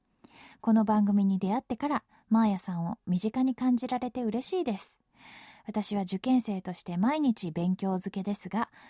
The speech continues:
真綾さんの歌と志望校への憧れを糧に、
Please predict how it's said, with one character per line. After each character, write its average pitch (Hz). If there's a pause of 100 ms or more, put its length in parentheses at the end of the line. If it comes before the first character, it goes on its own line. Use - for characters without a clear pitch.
(160)
真 220
綾 214
さ 180
ん 165
の 165
歌 254
と -
志 -
望 240
校 185
へ 233
の 180
憧 254
れ 262
を 254
糧 294
に、 226